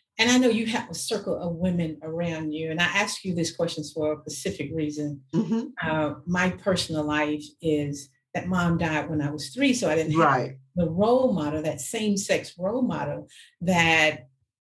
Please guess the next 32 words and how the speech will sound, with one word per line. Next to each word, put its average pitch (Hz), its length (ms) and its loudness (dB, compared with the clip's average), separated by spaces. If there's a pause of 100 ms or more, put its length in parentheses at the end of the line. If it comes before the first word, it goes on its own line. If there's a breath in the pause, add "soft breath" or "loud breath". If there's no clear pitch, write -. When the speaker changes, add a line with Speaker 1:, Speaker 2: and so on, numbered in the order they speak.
(140)
Speaker 1:
science 185 720 2
researchers, 160 720 -2
doctors, 165 560 -2
they 175 140 -4
all 175 340 -2
say 196 500 2
that 190 200 2
is 165 260 2
so, 202 220 2
so 165 240 0
important. 151 520 0
So 180 140 2
it 170 60 4
was 175 180 -2
missing 233 500 2
from 160 160 -6
my 143 140 0
life. 147 360 -10 (280 loud breath)
Speaker 2:
Mm-hmm. 156 240 2
Speaker 1:
And 156 120 2
it 170 180 0
shaped - 420 2
my 180 240 2
life 165 380 0
in 160 100 0
terms 165 340 -2
of 151 80 -2
a 156 40 -4
relationship 165 720 -2
with 160 220 -4
other 160 220 -2
women 170 540 2